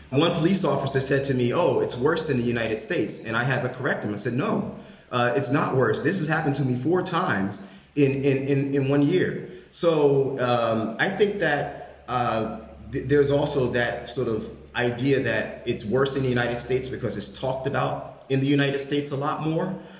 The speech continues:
Um, and I think that's al-, also starting to change as there's more and more dialogue uh, in Brazil about the racial dynamic in this country.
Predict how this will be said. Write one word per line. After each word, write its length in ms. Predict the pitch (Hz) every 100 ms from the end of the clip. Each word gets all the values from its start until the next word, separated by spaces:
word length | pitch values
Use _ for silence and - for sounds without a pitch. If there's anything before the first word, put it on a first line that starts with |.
| - -
Um, 720 | 123 117 110 104 104 104 - - -
and 80 | 131
I 140 | 147
think 180 | 156 131
that's 220 | 127 -
al-, 320 | 131 135 - 127
also 260 | 127 123
starting 340 | - 127 123 110
to 100 | 104
change 600 | - 156 120 107 98 104
as 420 | 107 110 107 -
there's 220 | 113 107
more 280 | 110 135 127
and 80 | 113
more 200 | 127 113
dialogue 760 | 110 131 143 101 90 90 - - - -
uh, 320 | 107 101 95
in 140 | 139 120
Brazil 760 | 113 104 151 127 92 - - -
about 420 | 110 113 107 113
the 280 | 110 107 104
racial 340 | 101 131 127 107
dynamic 500 | 104 101 98 92 92
in 80 | 95
this 160 | 92
country. 360 | - 90 -